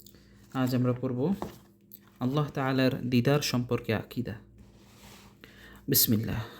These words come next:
জান্নাতীদের আল্লাহ তাআলার দিদার লাভের সৌভাগ্যের, আহ, দিদার লাভের বিষয়টি সত্য। জান্নাতীদের আল্লাহ তাআলার দিদার লাভের বিষয়টি সত্য। তবে এই দিদার লাভ হবে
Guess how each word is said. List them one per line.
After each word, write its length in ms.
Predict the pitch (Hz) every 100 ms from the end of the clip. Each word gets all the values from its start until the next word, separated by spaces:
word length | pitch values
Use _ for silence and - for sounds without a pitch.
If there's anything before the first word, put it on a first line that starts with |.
| - - 151
জান্নাতীদের 680 | 143 143 160 165 160 165
আল্লাহ 260 | - 123 147
তাআলার 440 | 143 123 127 135
দিদার 360 | 131 117 123 123
লাভের 260 | 113 120 139
সৌভাগ্যের, 760 | - 123 120 131 131 143 143 - - - - - - -
আহ, 680 | 123 120 120 120 120 -
দিদার 300 | 139 147 170
লাভের 340 | 156 139 143 160
বিষয়টি 400 | 135 - 170 185
সত্য। 340 | - - - - - - - _ _ - 127
জান্নাতীদের 760 | 113 113 110 120 165 - - - - -
আল্লাহ 260 | 123 120
তাআলার 420 | 110 110 117 156 131
দিদার 380 | 117 120 117
লাভের 300 | 120 107 131 202 - -
বিষয়টি 500 | 120 117 113 156 190
সত্য। 360 | - 175 - - - - - - - -
তবে 220 | 127 127
এই 220 | - 123
দিদার 460 | 120 117 123 139 123
লাভ 180 | 117 127
হবে 380 | 127 143 190